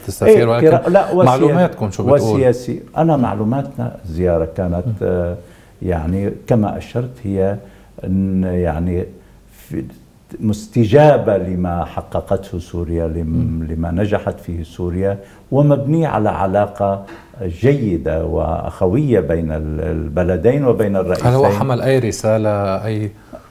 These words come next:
Speaker 2: لم أطلع عليها
Speaker 1: م.
Speaker 2: إذا كان، ولكن هذا لا يستبعد إذا كان، يعني
Speaker 1: م.
Speaker 2: ك-، خاصة أن، يعني كما قرأت،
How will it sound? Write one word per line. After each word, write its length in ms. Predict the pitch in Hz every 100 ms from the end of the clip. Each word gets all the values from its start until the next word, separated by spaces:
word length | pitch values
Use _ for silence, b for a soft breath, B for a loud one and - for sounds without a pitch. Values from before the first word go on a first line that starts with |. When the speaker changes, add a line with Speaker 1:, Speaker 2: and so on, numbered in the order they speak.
| _ 170
Speaker 2:
لم 320 | 160 165 151 -
أطلع 400 | 127 - 104 92
عليها 460 | - 85 90 87 85
Speaker 1:
م. 20 |
Speaker 2:
إذا 220 | 101 85
كان، 280 | - 104 110
ولكن 560 | 120 143 147 156 151 147 110 110
هذا 300 | 131 135 131
لا 160 | 123
يستبعد 580 | 131 117 - 143 113 87 87
إذا 260 | - 90 85
كان، 460 | - 92 87 85
يعني 260 | 82 - 120
Speaker 1:
م. 100 | 110 101
Speaker 2:
ك-، 140 | 104
خاصة 680 | - 120 113 - 107 101 107
أن، 220 | 98 98
يعني 560 | 98 101 98 95 92
كما 320 | 90 95 90 85
قرأت، 480 | - 87 85 90